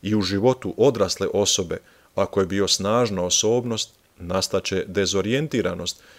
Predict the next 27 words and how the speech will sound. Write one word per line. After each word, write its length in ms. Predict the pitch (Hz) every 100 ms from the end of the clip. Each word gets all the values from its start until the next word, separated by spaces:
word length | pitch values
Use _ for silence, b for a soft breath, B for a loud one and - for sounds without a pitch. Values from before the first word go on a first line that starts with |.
| B
ili 200 | 104 104
će 160 | - 104
čovjek 420 | - 117 113 -
nekako 380 | 110 113 104 104
odahnuti. 600 | 101 135 - 95 - - _ b b
Ako 280 | 110 - 120
li 120 | 117
je 60 |
pak 300 | 113 143 139
bio 240 | 110 131 113
slabašan 600 | - 123 160 127 - 92
i 80 | 90
premalo 500 | - 147 175 117 92
prisutan, 720 | - 127 - 139 - 117 110 _ b b -
ista 360 | 190 - - 95
potraga 580 | - 127 - 110 92
za 180 | 85 87 -
osloncem, 800 | 110 120 - 110 104 - 101 101 b b b b
osjećaj 520 | 147 170 - 131 107
nesigurnosti 920 | 104 98 - 87 117 139 131 107 - -
otprije 560 | 120 135 - 117 117 - -
nastavljaju 760 | 92 95 95 - 87 90 87 85
se. 240 | - 78 - b b
Abrahamu 640 | 104 127 170 143 147 147 143
je 160 | 143 -
otac 400 | 104 110 113 - -
umro 360 | 104 90 90